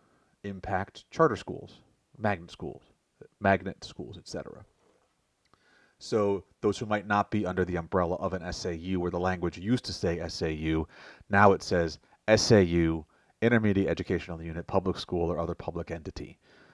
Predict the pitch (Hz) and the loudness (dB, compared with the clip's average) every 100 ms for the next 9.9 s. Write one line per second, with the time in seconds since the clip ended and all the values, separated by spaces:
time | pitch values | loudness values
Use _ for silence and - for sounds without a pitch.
0 | _ _ _ _ - - 104 98 95 92 | _ _ _ _ -14 2 8 10 10 8
1 | 92 - 101 101 - _ _ - 117 135 | 4 -2 -2 -2 -4 _ _ -2 4 8
2 | 147 139 123 135 139 117 107 95 98 92 | 8 8 4 4 4 2 2 2 2 -2
3 | 82 - 80 78 92 _ _ _ _ _ | -4 -2 -2 -2 -10 _ _ _ _ _
4 | _ _ 110 - 107 101 - _ _ _ | _ _ -18 -2 2 2 0 _ _ _
5 | _ 107 107 101 104 - 101 95 92 87 | _ 0 4 6 4 2 0 0 -2 -4
6 | 95 90 90 95 87 85 82 80 85 80 | -6 -10 -10 -8 -6 0 0 0 -8 -10
7 | - 85 80 82 82 78 76 _ - _ | -8 -4 -4 -6 -8 -8 -10 _ -20 _
8 | _ - 92 - - 87 - - 104 101 | _ -8 -6 -8 -10 -10 -4 -2 0 -2
9 | - 90 85 82 85 82 82 80 | -8 -10 -8 -6 -6 -4 -6 -10